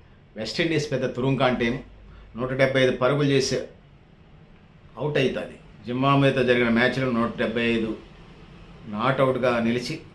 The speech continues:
కపిల్ దేవ్ మ్యాచ్ని గెలిపిస్తాడు. ఆ సమయంలో దాని తర్వాత మనం ఫైనల్స్ ఆడి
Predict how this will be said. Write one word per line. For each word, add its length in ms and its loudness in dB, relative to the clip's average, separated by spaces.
కపిల్ 300 -2
దేవ్ 240 0
మ్యాచ్ని 400 -2
గెలిపిస్తాడు. 680 -2
ఆ 160 -4
సమయంలో 680 -2
దాని 200 -6
తర్వాత 400 2
మనం 540 -4
ఫైనల్స్ 380 -4
ఆడి 320 -2